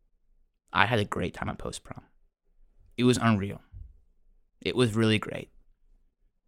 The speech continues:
<sighs> I didn't go to prom this year, obviously, I've been as a freshman and as a sophomore, but I'm just happy the truth is out there, to be perfectly honest. You know, I'm not here to judge. I'm here to ju-,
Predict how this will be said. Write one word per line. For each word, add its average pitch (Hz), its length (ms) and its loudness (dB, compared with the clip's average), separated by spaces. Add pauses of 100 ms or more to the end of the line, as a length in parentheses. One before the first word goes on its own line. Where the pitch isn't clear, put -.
(1120)
<sighs> - 0 - (400)
I - 80 -10
didn't 98 120 -2
go 90 60 -6
to - 60 -6
prom 110 220 6
this 107 120 -2
year, 92 120 -2
obviously, 98 280 -4
I've 98 80 -6
been - 180 -8 (120)
as - 100 -8
a - 40 -10
freshman - 360 -12
and - 180 -12
as - 140 -18
a - 40 -14
sophomore, - 360 -14
but - 140 -14 (2250)
I'm 139 180 8
just 185 160 10
happy 151 260 6
the 131 80 6
truth 123 220 4
is 117 120 4
out 110 200 6
there, 113 300 6 (160)
to - 80 -2
be 110 100 4
perfectly 107 480 0
honest. 104 480 0 (160)
You 107 100 0
know, 104 440 2
I'm 131 180 10
not 139 160 10
here 120 240 8
to 110 60 4
judge. 104 640 2 (120)
I'm 113 140 4
here 110 280 4
to 104 80 -6
ju-, 104 140 -2